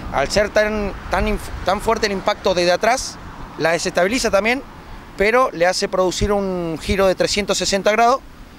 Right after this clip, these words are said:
quedando en el medio de la, de la calzada y orientado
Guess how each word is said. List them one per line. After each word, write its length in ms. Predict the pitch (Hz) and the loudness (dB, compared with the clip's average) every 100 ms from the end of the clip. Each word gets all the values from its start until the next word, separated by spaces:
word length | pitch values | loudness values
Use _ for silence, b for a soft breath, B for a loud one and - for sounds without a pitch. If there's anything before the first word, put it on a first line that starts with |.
| - | -20
quedando 380 | - 151 165 175 | -2 2 2 2
en 80 | 156 | -2
el 80 | 151 | 0
medio 320 | 175 196 202 | 0 2 2
de 100 | 196 | 2
la, 760 | 180 175 170 165 160 151 151 | 2 2 2 2 2 2 0
de 100 | 143 | 0
la 140 | 160 156 | 2 2
calzada 600 | 170 165 220 220 240 269 - - - - - | 0 0 2 2 2 0 -4 -20 -20 -12 -2
y 260 | 175 226 | 0 2
orientado 600 | 233 175 165 175 185 220 | 2 2 2 2 2 2